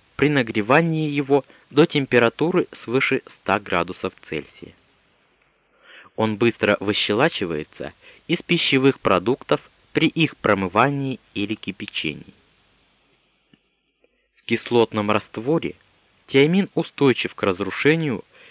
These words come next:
при нагревании до температуры кипения. Однако он быстро разрушается в пище, поджариваемой на сковородке, в пище, готовящейся под давлением,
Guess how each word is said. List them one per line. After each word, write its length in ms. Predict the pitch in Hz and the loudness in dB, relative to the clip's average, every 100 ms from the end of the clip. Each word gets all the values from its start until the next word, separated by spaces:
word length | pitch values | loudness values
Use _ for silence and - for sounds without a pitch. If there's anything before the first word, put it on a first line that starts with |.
| _ | _
при 160 | - 139 | -6 -2
нагревании 720 | 135 123 127 120 160 160 156 - | -2 0 2 4 4 2 -4 -2
до 100 | 120 | -2
температуры 680 | - 117 110 104 - 110 120 | -2 -4 0 -2 0 -2 -2
кипения. 560 | - 117 101 78 69 76 _ _ _ _ _ _ _ _ _ _ _ _ - | -6 -10 -8 -8 -10 -20 _ _ _ _ _ _ _ _ _ _ _ _ -2
Однако 520 | 107 110 113 - - | 0 2 2 2 0
он 200 | 113 110 | 0 0
быстро 360 | 113 113 113 101 | 0 0 0 0
разрушается 800 | 104 107 107 - 107 95 - 95 | 0 0 -2 0 2 2 -2 -10
в 20 | _ | _
пище, 420 | 170 180 - - - _ - _ | -4 -4 -6 -10 -18 _ -20 _
поджариваемой 960 | - 113 110 151 165 151 156 156 156 151 | 0 2 4 6 6 4 4 2 -2 -4
на 140 | 135 151 | -4 -6
сковородке, 880 | - 151 123 101 85 - - 67 _ _ _ _ _ _ _ _ | 0 4 4 2 -2 -8 -14 -14 _ _ _ _ _ _ _ _
в 100 | _ - | _ -2
пище, 420 | 113 107 - 98 | 0 0 -2 -4
готовящейся 880 | 98 107 117 104 98 - 92 87 85 | -2 0 2 2 2 -2 -6 -6 -6
под 240 | - 85 | -6 -6
давлением, 640 | 82 78 90 135 151 139 | -4 -4 -2 -4 -4 -8